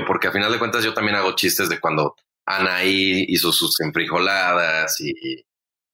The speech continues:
y, y ese tipo de cosas. Y cuando yo llegue a un nivel en el que la gente me conozca lo suficiente para que si yo hago algo estúpido se burlen de mí en todas las redes, pues bueno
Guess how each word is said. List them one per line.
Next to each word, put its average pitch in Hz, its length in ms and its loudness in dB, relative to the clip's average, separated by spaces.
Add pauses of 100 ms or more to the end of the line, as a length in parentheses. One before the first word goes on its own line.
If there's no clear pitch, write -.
(120)
y, 71 440 0
y - 20 0
ese - 180 0
tipo 98 220 -2
de 117 80 0
cosas. 123 400 -2 (340)
Y 101 80 2
cuando 107 240 0
yo 120 480 0 (540)
llegue 117 260 2
a 113 80 2
un 113 140 4
nivel 110 340 2
en 87 120 0
el 82 120 -4
que 78 280 -2 (600)
la 87 160 -2
gente 95 300 -2
me 92 140 -2
conozca 90 640 0 (280)
lo - 140 0
suficiente 95 540 0
para 82 180 -2
que - 60 -6
si 85 140 -2
yo 92 120 2
hago 101 180 2
algo 101 160 2
estúpido 95 440 2
se 85 120 0
burlen 95 320 2
de 92 60 0
mí 95 100 2
en 92 160 -2
todas 101 260 2
las 101 120 2
redes, 98 500 0 (600)
pues 196 160 2
bueno 180 260 2